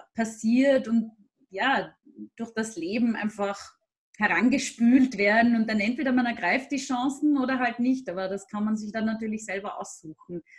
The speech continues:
Aber es gibt sicher immer wieder Chancen einfach. Und Sie haben das dann genutzt, Sie haben sich dann selbstständig gemacht, eben auch aufgrund der Kinder, aber natürlich mit einem Kundenstock und viel Expertise. Was ist es dann geworden?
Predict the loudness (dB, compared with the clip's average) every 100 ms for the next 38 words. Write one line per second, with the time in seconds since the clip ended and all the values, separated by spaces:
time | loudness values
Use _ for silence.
0 | _ -14 -6 -6 -4 -6 -4 -2 0 2
1 | 6 8 6 0 -4 -4 -6 -8 -10 -10
2 | -10 -12 -8 -10 -10 -14 -14 _ -20 -20
3 | -14 -2 0 4 4 2 0 -6 -4 -2
4 | -4 -4 -4 -4 -2 -6 -8 -6 -6 -6
5 | -6 -2 0 0 0 0 0 -4 _ -8
6 | -6 -6 -8 -8 -10 -12 -8 -8 -10 -4
7 | 0 2 2 -2 -4 -2 -2 0 -4 -4
8 | -8 -8 -12 -10 -6 -6 -6 -8 -12 -10
9 | -10 -8 -8 -10 -12 -12 -6 -6 -4 -4
10 | -4 -6 -6 -8 -10 -6 -4 -4 -6 -8
11 | -6 -8 -10